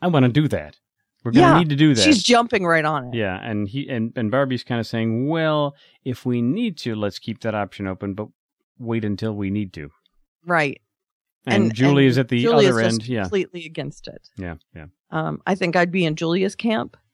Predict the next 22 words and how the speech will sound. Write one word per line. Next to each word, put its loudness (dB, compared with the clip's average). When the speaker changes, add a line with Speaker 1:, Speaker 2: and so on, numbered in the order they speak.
Speaker 2:
to -4
be 2
honest. -2
Speaker 1:
Mm-hmm. -4
Speaker 2:
I, 0
I 0
don't 0
think -4
I 2
would -4
do 2
anything 0
to -8
endanger 0
anyone's -2
life. -4
I -2
think -6
I -2
would -4
try 2
to 0